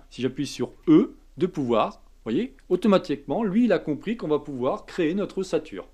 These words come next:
Et là, c'est parti, on fait des E à tout va. D'accord ? On s'arrête ici. Là, je veux extruder par rapport à lui. Donc, je sélectionne ma tête, je fais,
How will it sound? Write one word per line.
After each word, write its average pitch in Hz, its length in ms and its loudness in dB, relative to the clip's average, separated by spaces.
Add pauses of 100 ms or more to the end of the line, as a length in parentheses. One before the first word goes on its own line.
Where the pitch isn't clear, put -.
(580)
Et 113 60 -2
là, 147 100 2
c'est 208 160 0
parti, 156 540 0
on 156 100 -6
fait 160 160 -2
des 139 100 4
E 147 300 2 (1120)
à 208 120 2
tout 170 160 -6
va. 104 260 -6 (1200)
D'accord ? 165 360 -2 (1500)
On 117 80 -6
s'arrête 104 380 -6
ici. 247 440 0 (400)
Là, 240 220 4
je 165 80 -4
veux 175 100 4
extruder 175 540 2
par 196 180 4
rapport 220 300 6
à - 20 6
lui. 160 140 2
Donc, 123 120 0
je 127 120 0
sélectionne 160 840 2 (220)
ma 120 160 -2
tête, - 500 -2 (440)
je 156 180 0
fais, 151 420 2